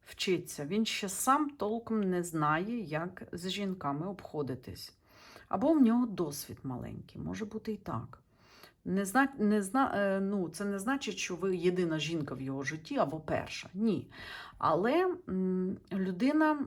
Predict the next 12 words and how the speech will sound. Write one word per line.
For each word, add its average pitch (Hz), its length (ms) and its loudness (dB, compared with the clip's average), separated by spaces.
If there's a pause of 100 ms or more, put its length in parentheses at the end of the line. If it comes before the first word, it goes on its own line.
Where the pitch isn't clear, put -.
ну, 247 340 0
можна 240 440 2
сказати, 185 480 -4
і 170 60 0
маніпулює, 170 960 -2 (300)
якщо 165 440 -2
він, 160 340 0 (400)
е, 143 180 -2
досвід 143 520 -2
великий. 156 460 -4
Він, 202 220 2
можливо, 185 640 0